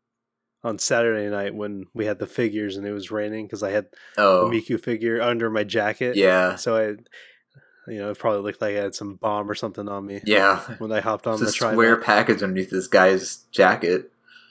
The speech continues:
Speaker 1: Yeah. <laughs> Um, but, uh, yeah, we ended up taking a bus home instead of a train,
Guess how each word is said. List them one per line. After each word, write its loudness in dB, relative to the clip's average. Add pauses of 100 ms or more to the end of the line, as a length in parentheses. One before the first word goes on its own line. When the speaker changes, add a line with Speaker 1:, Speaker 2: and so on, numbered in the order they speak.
(260)
Speaker 1:
Yeah. -2 (1080)
<laughs> -6
Um, -4 (840)
but, -6
uh, -4
yeah, -4
we -2
ended -2
up -8
taking -4
a -4
bus -6
home -4
instead -4
of -4
a -4
train, -6